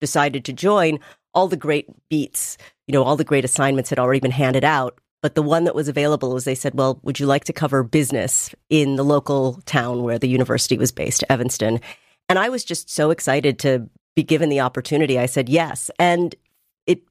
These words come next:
became really serendipitous. I mean, I fell in love with journalism. I fell in love with business journalism, um, really decided that this is something I could make a career of,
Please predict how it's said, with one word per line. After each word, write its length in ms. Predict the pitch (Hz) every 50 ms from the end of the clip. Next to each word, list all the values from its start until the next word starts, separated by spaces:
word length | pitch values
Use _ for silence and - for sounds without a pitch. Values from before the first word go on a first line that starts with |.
| _ _
became 640 | 180 175 165 - - 180 165 165 165 165 165 165
really 240 | 156 165 165 160 156
serendipitous. 800 | 151 - 156 135 135 135 139 131 - 123 - 92 117 - - -
I 40 | 135
mean, 140 | 135 131
I 80 | 123 127
fell 220 | - - 143 139
in 120 | 143 139 143
love 220 | 135 139 135 113
with 140 | 127 131 -
journalism. 500 | - 156 160 165 160 156 147 139 156 143
I 60 | 131
fell 180 | 120 - 117 117
in 60 | 120
love 140 | 123 123 113
with 120 | 127 -
business 320 | - 156 147 151 165 151 -
journalism, 720 | - 156 147 143 147 143 139 131 - 147 135 139 131 - - - - _ _ _ _ _ _ _
um, 420 | - 143 139 135 135 135 131 127 - _ _ _ _
really 280 | - 180 175 165 165 156
decided 520 | 131 151 - - 143 135 139 123 143 113
that 120 | 139 123 -
this 180 | 143 131 -
is 80 | 131 -
something 260 | 143 135 127 135 123
I 80 | 123 123
could 120 | - -
make 160 | 131 123 123
a 60 | 127
career 420 | 120 - - 139 143 151 151 147 147
of, 260 | 143 139 139 131